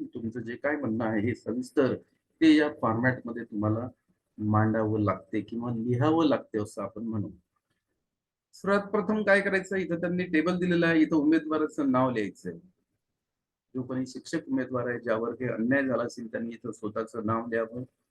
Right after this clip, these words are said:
त्यानंतर त्यांनी पुढचं याच्यामध्ये त्याचा पूर्ण पत्ता इथं लिहायला पाहिजे,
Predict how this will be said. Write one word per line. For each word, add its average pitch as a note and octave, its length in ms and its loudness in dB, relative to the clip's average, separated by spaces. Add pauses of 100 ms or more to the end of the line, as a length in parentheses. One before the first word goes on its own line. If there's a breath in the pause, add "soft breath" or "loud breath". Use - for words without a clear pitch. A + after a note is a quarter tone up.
(480)
त्यानंतर F#3 460 4
त्यांनी F#3+ 280 0
पुढचं F3 340 -2
याच्यामध्ये F3 480 0
त्याचा F3 200 0
पूर्ण D#3+ 340 0
पत्ता C#3+ 360 2
इथं D#3 220 4
लिहायला C3+ 320 2
पाहिजे, B2+ 380 -4